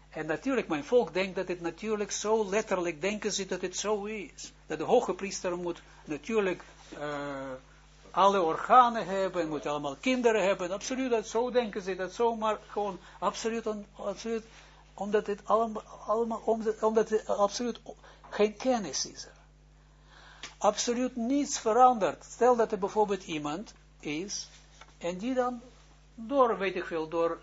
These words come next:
een verkeersongeluk of zo, wat dan ook. En dan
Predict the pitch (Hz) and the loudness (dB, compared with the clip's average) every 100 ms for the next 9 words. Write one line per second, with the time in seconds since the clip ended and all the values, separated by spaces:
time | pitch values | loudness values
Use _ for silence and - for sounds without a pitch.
0 | - 151 147 - - 147 175 180 160 165 | -10 -10 -12 -8 -6 -2 0 2 2 0
1 | 151 156 147 143 127 151 139 143 139 175 | -2 -4 -4 -8 -6 -4 -6 -6 -2 0
2 | 160 147 139 131 - - - - - 208 | 0 -2 -4 -8 -16 -20 -20 -20 -2 0
3 | 247 254 240 240 226 | 2 2 2 0 -8